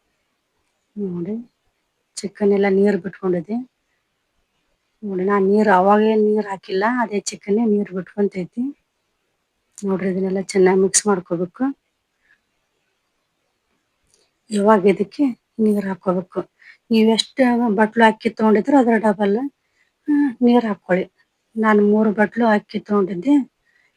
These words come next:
ಆರು ಗ್ಲಾಸ್ ನೀರು ಹಾಕ್ಕೊಂತೀನಿ. ಸ್ವಲ್ಪ ಒಂದು ಅರ್ಧ ಗ್ಲಾಸ್ ನೀರು ಕಡಿಮೆನೇ ಹಾಕ್ಕೊಳ್ಳಿ, ಅಂದ್ರೆ,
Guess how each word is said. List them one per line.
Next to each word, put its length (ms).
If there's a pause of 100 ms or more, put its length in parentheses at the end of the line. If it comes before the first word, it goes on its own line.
(720)
ಆರು 200
ಗ್ಲಾಸ್ 360 (380)
ನೀರು 200
ಹಾಕ್ಕೊಂತೀನಿ. 520
ಸ್ವಲ್ಪ 400 (680)
ಒಂದು 180
ಅರ್ಧ 180
ಗ್ಲಾಸ್ 340
ನೀರು 180
ಕಡಿಮೆನೇ 400
ಹಾಕ್ಕೊಳ್ಳಿ, 580
ಅಂದ್ರೆ, 360